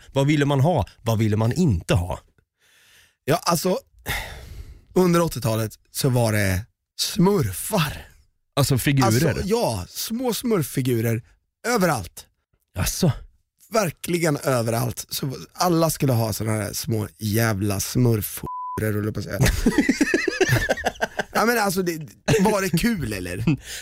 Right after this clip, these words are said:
Speaker 1: Nej, men de var väl lite gulliga och det var lite franskt och man ba-, eller
Speaker 2: Ja.
Speaker 1: belgisk eller vad fan det är. Smurfarna är ju inte svenskt som man tror, utan,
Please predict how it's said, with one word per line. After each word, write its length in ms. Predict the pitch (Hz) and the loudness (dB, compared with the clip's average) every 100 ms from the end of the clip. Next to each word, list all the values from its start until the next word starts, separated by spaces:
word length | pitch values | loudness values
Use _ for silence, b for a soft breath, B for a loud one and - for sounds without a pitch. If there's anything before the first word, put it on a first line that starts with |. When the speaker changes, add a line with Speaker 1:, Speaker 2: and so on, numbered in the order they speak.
| B | B
Speaker 1:
Nej, 300 | 123 120 117 | 2 4 4
men 120 | 131 | 4
de 100 | 135 | 4
var 100 | 139 | 4
väl 140 | 151 | 4
lite 180 | 175 175 | 2 2
gulliga 420 | 180 214 147 139 | 2 2 4 2
och 60 | 139 | 2
det 60 | 147 | 2
var 140 | 147 | 2
lite 160 | 143 165 | 0 0
franskt 560 | 135 127 127 117 - | 2 2 2 -2 -4
och 60 | 131 | 0
man 140 | 127 | 0
ba-, 80 | 123 | 2
eller 140 | 113 139 | 2 2
Speaker 2:
Ja. 60 | |
Speaker 1:
belgisk 480 | 139 117 107 113 - | 2 2 2 0 2
eller 100 | 117 | 2
vad 80 | 113 | 4
fan 160 | 123 | 4
det 80 | 104 | 4
är. 360 | 98 95 104 113 | 2 2 0 -2
Smurfarna 460 | - 131 110 143 | 2 2 2 2
är 60 | 127 | 4
ju 120 | 123 | 2
inte 300 | 135 - 113 | 2 2 0
svenskt 440 | 110 113 95 90 - | 2 2 2 -2 -2
som 80 | 110 | -2
man 120 | 101 | 0
tror, 200 | 101 92 | 0 0
utan, 180 | 95 | -2